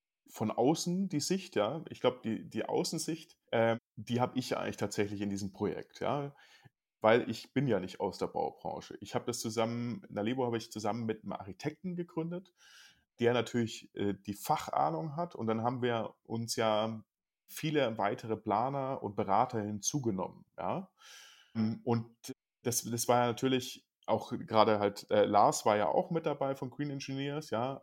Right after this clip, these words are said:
eu-, eure Agentur, Büro. Ähm, ich glaub, das war der entscheidende Punkt. Es gibt super viele Leute, die wirklich etwas verändern wollen, ja, aber sie haben meistens nicht die Option.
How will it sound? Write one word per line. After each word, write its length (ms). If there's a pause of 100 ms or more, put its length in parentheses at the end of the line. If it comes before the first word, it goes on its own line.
(140)
eu-, 380
eure 380
Agentur, 500
Büro. 500 (540)
Ähm, 280 (360)
ich 160
glaub, 220
das 180
war 120
der 120
entscheidende 400
Punkt. 240
Es 140
gibt 280 (140)
super 520
viele 640
Leute, 540
die 360
wirklich 600 (200)
etwas 340
verändern 580
wollen, 360 (220)
ja, 320
aber 220
sie 160
haben 220
meistens 480
nicht 220
die 120
Option. 680